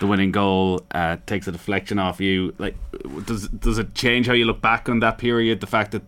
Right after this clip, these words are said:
I think in the midst of all that, you are having difficulties then with Stephen Kenny, where I just, I think you'd ma-, you're maybe reading more into it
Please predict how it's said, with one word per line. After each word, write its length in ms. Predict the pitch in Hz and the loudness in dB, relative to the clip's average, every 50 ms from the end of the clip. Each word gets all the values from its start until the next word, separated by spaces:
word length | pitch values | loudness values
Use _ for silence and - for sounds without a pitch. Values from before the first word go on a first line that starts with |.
| - - - - - - - - - - - - - - - - - | -12 -20 -20 -20 -20 -20 -20 -20 -20 -20 -20 -20 -20 -20 -20 -20 -6
I 20 | - | 0
think 140 | - 110 | 2 2
in 80 | 101 104 | 4 4
the 60 | 107 | 4
midst 240 | 107 113 - - - | 4 4 2 0 0
of 80 | 104 101 | 0 2
all 100 | 104 104 | 4 4
that, 120 | 104 90 | 4 4
you 80 | 104 110 | 4 4
are 120 | 113 107 | 4 4
having 200 | 104 101 92 104 | 4 2 2 0
difficulties 540 | 98 113 110 113 107 - 117 107 107 110 101 98 | 0 0 -2 -2 -2 -2 0 0 0 0 0 0
then 140 | 113 110 107 | 0 2 0
with 100 | 104 104 | 0 0
Stephen 300 | - 113 113 101 104 98 | 0 0 0 0 0 -2
Kenny, 220 | - 110 110 107 104 | 0 0 2 2 2
where 340 | 104 104 101 98 92 - - - - 62 - | 2 4 4 2 2 0 -2 -6 -8 -8 -8
I 80 | 104 | -8
just, 180 | 95 87 95 101 - | -8 -8 -8 -10 -10
I 40 | - | -8
think 180 | - 101 82 - - - | -8 -8 -8 -10 -10 -8
you'd 240 | - 95 90 80 | -6 -4 -4 -2
ma-, 180 | 92 98 - - | -2 -4 -4 -4
you're 240 | - 50 - 101 107 | -6 -6 -2 0 2
maybe 240 | 107 101 95 95 92 | 2 2 2 0 0
reading 420 | 90 101 110 107 104 104 98 98 | 0 0 2 2 2 2 0 2
more 240 | 101 104 104 101 104 | 2 2 2 2 2
into 220 | 104 101 - 104 | 2 0 -2 -4
it 120 | 95 92 | -6 -6